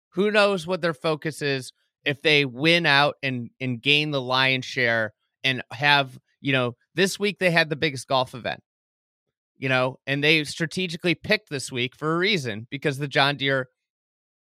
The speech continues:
is just not a very strong event. They're trying to pick out weak events to go against and win weeks, which is smart. But, you know, say they win out, they could say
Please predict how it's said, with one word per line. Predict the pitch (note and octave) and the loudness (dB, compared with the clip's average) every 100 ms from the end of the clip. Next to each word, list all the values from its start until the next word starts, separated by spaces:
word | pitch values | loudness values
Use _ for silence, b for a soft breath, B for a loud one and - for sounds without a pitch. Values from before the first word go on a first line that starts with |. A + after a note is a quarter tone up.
| _ _ _ _ | _ _ _ _
is | C#3+ D3 A#2+ C3 _ | -2 -2 -2 -14 _
just | A#2+ C3 - | -10 -8 0
not | D3 C#3 | 2 4
a | C3 | 2
very | B2+ A#2+ | -2 -2
strong | - B2 F#2+ F#2 | -2 -4 -4 -6
event. | D#2+ - - _ - | -10 -10 -12 _ -6
They're | C#3 | -4
trying | C3+ E3+ F3 E3+ | 0 2 2 0
to | |
pick | - E3 E3 | -4 -2 4
out | D#3 C#3+ _ | 4 4 _
weak | - D#3 D#3 | -2 0 0
events | D#3 C#3 C3 - | -2 -2 -2 -6
to | C3 | -8
go | A2+ C3+ | 0 2
against | C3 C#3 C3 - | 2 0 0 -6
and | B2 A#2+ | -8 -4
win | C3+ B2+ | -2 -2
weeks, | A#2 G2+ - | -4 -6 -6
which | D3 D#3 | -8 -6
is | F#3+ | -8
smart. | - B3 A#3+ - _ _ _ _ _ _ | -8 0 2 2 _ _ _ _ _ _
But, | G#3+ G3 - _ _ - | 4 4 2 _ _ -2
you | F3 | 2
know, | E3+ | 2
say | D#3 A3 A3+ | 2 2 2
they | G#3+ | 2
win | E3+ F#3+ | 2 2
out, | F3+ G3 E3+ - | 6 6 4 -2
they | C3+ F#3+ | 0 2
could | G3+ G#3 D#3+ | 4 0 0
say | F#3 E3+ E3 D#3 | 0 2 2 -2